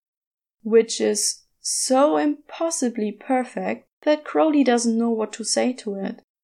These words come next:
What are you supposed to say when someone gives you everything you've ever wanted? He settles for carefully drawing Aziraphale back in,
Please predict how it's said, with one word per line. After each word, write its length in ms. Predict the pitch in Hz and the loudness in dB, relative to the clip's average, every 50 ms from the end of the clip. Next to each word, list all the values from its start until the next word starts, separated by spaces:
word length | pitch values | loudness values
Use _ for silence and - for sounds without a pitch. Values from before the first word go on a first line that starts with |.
| _ _ _ _ _ _ _ _ _ - | _ _ _ _ _ _ _ _ _ 0
What 200 | 254 320 370 415 | 2 2 4 4
are 140 | 403 392 | 2 2
you 140 | 392 392 381 | 2 2 2
supposed 680 | 370 - 339 330 - - - 277 294 370 415 403 - - | 2 2 0 -2 -2 -2 0 2 2 2 2 0 -2 -4
to 100 | - 247 | -4 -4
say 340 | 254 - 208 190 190 202 202 | -4 -2 -2 -2 0 -2 -2
when 260 | 202 202 202 208 208 | -2 -2 -4 -2 -2
someone 540 | - - 226 233 277 294 269 226 220 214 208 | -2 0 2 2 2 2 2 2 0 0 -2
gives 260 | 220 214 - - - | -2 -4 -4 -4 -4
you 220 | 214 208 - - _ | -4 -6 -6 -2 _
everything 600 | - 202 226 240 254 254 240 240 - 226 226 226 | 2 2 2 2 0 -2 -4 -4 -4 -4 -2 -2
you've 300 | 220 214 214 214 - - _ - | -4 -4 -6 -10 -12 -14 _ -12
ever 320 | 202 190 190 190 190 190 | -10 -10 -8 -8 -8 -8
wanted? 600 | 185 185 202 220 247 262 262 - 208 202 208 - - _ _ _ _ _ _ _ _ _ _ _ _ _ _ _ _ | -8 -6 -6 -4 -4 -6 -6 -8 -10 -12 -12 -14 -18 _ _ _ _ _ _ _ _ _ _ _ _ _ _ _ _
He 160 | - 311 302 | -2 0 0
settles 420 | 302 - 302 320 302 269 262 262 | 2 2 2 2 2 0 -2 -2
for 180 | - 233 220 220 | -2 -2 -4 -4
carefully 680 | - - - 262 262 254 254 - 208 190 190 190 196 202 | -4 -2 2 2 2 2 2 -2 -4 -2 -2 -2 -2 -2
drawing 380 | 196 233 233 233 226 220 214 214 | -2 0 0 2 0 0 -2 -4
Aziraphale 800 | 214 214 - - 208 202 202 196 208 208 - 214 208 208 202 196 | -6 -6 -4 -2 0 0 0 -2 -4 -6 -6 -6 -4 -4 -4 -4
back 260 | 202 196 196 196 - | -6 -6 -6 -6 -4
in, 420 | 220 226 220 208 208 202 196 - | -4 -4 -2 -4 -4 -6 -8 -10